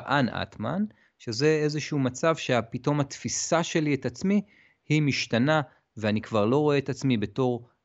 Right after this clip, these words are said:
אופיר שהוא נפרד וקבוע, ואפילו התכונות שלי, זה מגיע למקום שאפילו התכונות, אני לא יכול להצביע על שום תכונה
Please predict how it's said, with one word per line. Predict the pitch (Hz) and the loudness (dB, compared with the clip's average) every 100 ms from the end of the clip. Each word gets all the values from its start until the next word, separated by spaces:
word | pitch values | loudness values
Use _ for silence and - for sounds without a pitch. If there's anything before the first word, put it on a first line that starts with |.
| - | -16
אופיר | - - 160 156 147 | -12 0 4 4 4
שהוא | - 110 | 0 0
נפרד | 98 - - 135 139 135 123 _ _ 107 | 0 -4 0 4 4 2 -6 _ _ -8
וקבוע, | 104 - 98 92 110 135 135 135 _ _ | -8 -4 -4 0 2 4 2 -2 _ _
ואפילו | 107 107 120 113 - - - 165 | -6 2 2 2 -4 -6 2 4
התכונות | 165 - - 135 170 233 | 4 2 0 2 4 2
שלי, | - 147 110 151 196 123 | 2 0 0 -2 -6 -6
זה | 110 | -2
מגיע | 113 117 139 | -2 2 2
למקום | 113 110 139 131 | 2 0 -2 -2
שאפילו | 127 120 107 - - 156 147 | -2 -2 -2 -6 -4 2 2
התכונות, | 117 - 113 117 190 208 - _ - _ - | 2 -2 -2 2 2 0 -6 _ -20 _ -2
אני | 110 110 | 0 4
לא | 117 156 | 6 4
יכול | 156 165 156 | 4 0 -2
להצביע | 120 - 139 135 | -2 -4 -2 0
על | 104 | -2
שום | - 160 156 | -2 -2 -2
תכונה | - - 107 143 | -6 -2 2 4